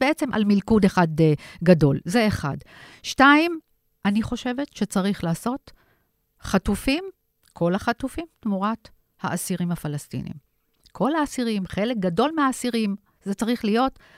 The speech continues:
כל החטופים תמורת חלק גדול מהאסירים הפלסטינים. זה דבר שני. והדבר ה-, השלישי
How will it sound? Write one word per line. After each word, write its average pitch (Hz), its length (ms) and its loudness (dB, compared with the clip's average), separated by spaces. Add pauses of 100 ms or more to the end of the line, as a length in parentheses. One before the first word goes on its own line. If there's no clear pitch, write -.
(180)
כל 320 240 6
החטופים 254 720 2
תמורת 202 520 2 (380)
חלק 202 300 2
גדול 170 440 4
מהאסירים 175 540 0
הפלסטינים. 143 640 -8 (440)
זה 247 320 -2 (680)
דבר 165 260 0
שני. 143 320 -6 (580)
והדבר 175 480 6 (100)
ה-, 214 180 4 (120)
השלישי 170 1000 -2